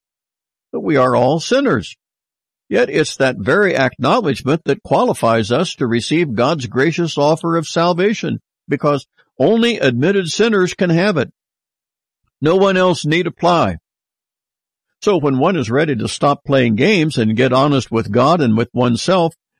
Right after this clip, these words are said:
then the transaction between sinner and Savior can begin. But until then, there's nothing to talk about. We have often described this coming to grips with our sin as the hard part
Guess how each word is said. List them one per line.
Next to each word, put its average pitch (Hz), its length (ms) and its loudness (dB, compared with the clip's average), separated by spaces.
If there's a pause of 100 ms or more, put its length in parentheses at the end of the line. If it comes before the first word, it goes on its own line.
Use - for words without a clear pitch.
(160)
then 240 240 2
the 233 80 0
transaction 165 800 0
between 120 640 0
sinner 165 420 0
and 156 180 -4
Savior 117 460 0
can 113 240 0
begin. 104 540 0 (100)
But 123 160 0
until 196 340 2
then, 190 460 0 (500)
there's 131 220 -2
nothing 135 320 0
to 104 80 -4
talk 127 280 -2
about. 92 300 -4 (1500)
We 208 120 2
have 175 120 2
often 214 340 2
described 147 500 0
this 123 200 0
coming 170 400 0
to 113 120 -2
grips 110 640 -4
with 110 220 -4
our 107 180 0
sin 120 500 0
as 110 380 -2
the 98 220 -4
hard 135 520 0
part 117 300 0